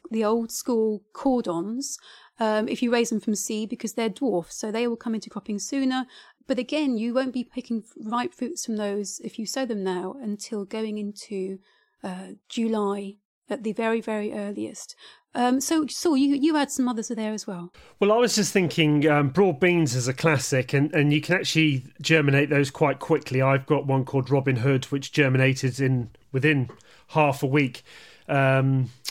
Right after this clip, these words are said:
Speaker 2: I was also thinking peas. Peas are always a great one. They can be, um, a, a dual crop, actually, 'cause you can take pea shoots and use them like you would do a salad crop and then get the peas later. Um,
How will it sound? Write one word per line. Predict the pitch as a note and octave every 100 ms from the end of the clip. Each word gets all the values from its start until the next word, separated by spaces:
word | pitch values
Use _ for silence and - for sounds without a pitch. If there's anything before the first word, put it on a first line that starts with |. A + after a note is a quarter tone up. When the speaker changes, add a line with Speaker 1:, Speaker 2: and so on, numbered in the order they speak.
| - _ _ _ -
Speaker 2:
I |
was | C#3+ D#3
also | D#3+
thinking | C3 D#3 B2+ C3
peas. | C#3 E3+ E3 E3 C3+ - -
Peas | - F#3 F3+ D3+
are |
always | D3+ C#3+
a |
great | D3 D3 C#3+
one. | D3 D3
They | D3+
can | D3+ D3
be, | C#3 C#3 C#3+
um, | C3+ B2+ B2 B2 B2 B2 C3+
a, | A#2+ B2+ C3
a |
dual | G#2 - D3+ D3 C3+ C3 -
crop, | - D3+ -
actually, | A#2+ - C3+
'cause | C#3 B2
you |
can | B2+ C3
take | D3+ C#3
pea | - D#3
shoots | C3+ C3 B2 - - - - _
and | C#3+ C#3+
use | C#3+ D#3+ D#3 C3
them | D3+ C#3 C3+ - - - -
like | D3+ D#3+ -
you | D#3+
would | D#3 D#3
do | D3+ C3
a |
salad | B2+ D3+ B2 A#2+ -
crop | - B2+ B2+ -
and | C#3+
then | C#3 C3
get | C#3 C3
the | C3+
peas | C3+ C#3 B2
later. | D3 C#3+ C3 - A#2+ - - - -
Um, | C3+ C3+ C3 C3